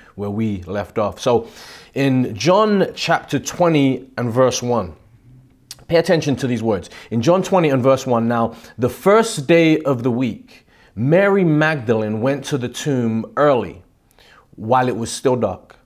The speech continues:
Now the first day of the week, Mary Magdalene went to the tomb early, while it was still dark, and saw that the stone had been taken away from the tomb."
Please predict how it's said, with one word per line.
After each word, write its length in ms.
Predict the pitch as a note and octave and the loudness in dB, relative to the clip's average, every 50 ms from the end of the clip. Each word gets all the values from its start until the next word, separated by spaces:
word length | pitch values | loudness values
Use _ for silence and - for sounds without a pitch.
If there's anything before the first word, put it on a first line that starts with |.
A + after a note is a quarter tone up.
| _ _ _ _ _ _ _ _ _ - - - - - | _ _ _ _ _ _ _ _ _ -20 -20 -12 -4 -2
Now 180 | C3+ B2+ B2+ | 0 0 2
the 100 | A2+ A#2+ | 0 -2
first 640 | - - - - F3+ G3 G#3+ A3+ A3 - - D3 B2+ | -4 -6 -2 0 2 2 2 2 0 -4 -8 -4 0
day 200 | F3 E3 E3+ E3+ | 4 6 6 6
of 160 | E3 E3 E3 | 6 4 2
the 80 | D3 B2+ | 0 0
week, 360 | A#2 A#2+ A#2 A2+ - - - | 0 0 0 -2 -4 -8 -12
Mary 600 | - A2 A#2 B2 C3+ D3 D#3 F3 G3 G3+ G#3 F#3+ | -6 -4 -2 0 2 2 4 4 4 4 2 2
Magdalene 640 | F3 D#3+ D#3+ C#3+ A2 - A2 G2+ G2 G2 G2+ G2+ - _ _ _ - - _ - | 2 2 0 0 -2 -4 -4 -4 -4 -6 -8 -10 -14 _ _ _ -20 -20 _ -10
went 340 | F#2+ F#2 C3+ D#3+ E3 - - | -4 0 0 0 0 0 -2
to 100 | - D#3 | -4 -4
the 100 | C#3 C#3 | -4 -6
tomb 560 | C#3 - - C3 A#2+ A#2 A#2 A#2 A2+ - - - B2 | -8 -6 -4 -2 -2 0 0 -2 -2 -4 -8 -4 0
early, 520 | C#3+ D#3+ D#3 C#3+ A#2+ G#2 E2+ - F2 E2+ _ _ _ _ _ _ _ _ | 2 4 4 4 2 0 -4 -10 -14 -20 _ _ _ _ _ _ _ _
while 340 | - G#2+ G2+ A2+ A#2 A#2 A2 | -14 -6 -2 0 0 0 -2
it 80 | G#2 D#2+ | -4 -8
was 160 | G2 G2+ - | -10 -12 -10
still 920 | - - - - - - - C#3 C#3 C3+ B2+ B2 A#2+ A2+ A2 A2 - _ _ _ _ _ _ _ _ G2+ | -10 -10 -10 -12 -12 -8 -4 0 2 4 4 4 4 2 0 -2 -8 _ _ _ _ _ _ _ _ -6
dark, 520 | F#2+ A#2+ G#2 F2 D#2+ - - _ - _ _ _ _ _ _ - - - - _ | -4 -2 -2 -2 -4 -10 -16 _ -20 _ _ _ _ _ _ -20 -20 -20 -16 _
and 160 | G#2+ A2 A2 G#2+ | -10 -8 -8 -6
saw 400 | - - - F#3+ G3 F#3 E3+ D3 | -4 -2 2 2 4 4 2 2
that 180 | C3 B2 G#2 | 0 -4 -6
the 80 | A2+ A2+ | -8 -10
stone 760 | - - - - - E3+ D#3+ D#3 D3 C3+ A#2+ A2 G2+ F#2+ F#2 | -8 -10 -6 -2 0 2 4 4 4 2 2 -2 -4 -6 -8
had 200 | G2 G#2 F#2+ F#2+ | -10 -10 -8 -6
been 160 | A#2 G#2+ G#2 | -6 -6 -6
taken 380 | - - C3+ C#3+ C3+ - B2+ | -4 -4 -4 -4 -4 -4 -4
away 460 | A#2+ A#2 C3 C3+ B2 G#2 F2 E2 D#2 D#2 _ _ _ _ _ _ | -2 0 0 0 0 0 -4 -8 -14 -20 _ _ _ _ _ _
from 260 | _ - A2+ G#2+ G2+ | _ -10 -8 -8 -8
the 60 | F#2+ | -8
tomb." 340 | - - A#2+ A2 F#2 D2+ D#2 | -10 -8 -8 -8 -8 -10 -14